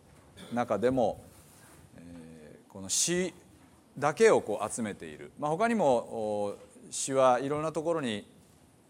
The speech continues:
記されておりますけれども、詩編というのはこう詩を、お-、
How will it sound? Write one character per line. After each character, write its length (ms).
記 200
さ 160
れ 40
て 60
お 60
り 80
ま 100
す 100
け 60
れ 100
ど 100
も、 60
詩 160
編 200
と 80
い 40
う 40
の 80
は 100
こ 160
う 60
詩 240
を、 320
お-、 500